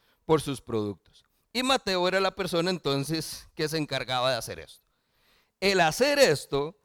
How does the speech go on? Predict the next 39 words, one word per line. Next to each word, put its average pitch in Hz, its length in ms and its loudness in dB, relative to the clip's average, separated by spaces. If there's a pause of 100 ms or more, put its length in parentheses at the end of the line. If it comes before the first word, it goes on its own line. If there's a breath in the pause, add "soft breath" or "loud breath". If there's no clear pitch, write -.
(200)
le 156 160 4
entonces 214 540 4
dio 214 200 6
ento-, 208 440 2
a 180 140 4
él 165 280 2
una 202 240 6
oportunidad 214 720 2 (340)
de 165 200 4
optar 233 440 2
por 208 140 2
un 214 140 4
estilo 220 440 0
de 185 140 2
vida 196 240 2
acomodado. 127 600 0 (260)
Mateo 170 500 2
era 208 100 6
una 202 160 4
persona 165 460 2
rica, 165 500 -8 (100)
tenía 185 420 2
muchas 156 380 -2
riquezas, 170 600 -4 (280)
sin 262 320 0
embargo, 160 640 0 (140)
eso 196 260 2
venía 175 300 2
con 165 160 2
un 147 180 2
alto 139 280 -2
precio. 110 380 -12 (520)
No 160 200 4
contaba 170 560 0
con 170 160 -6
el 143 80 -8
favor 120 340 -2
del 113 160 -8
pueblo. 85 340 -16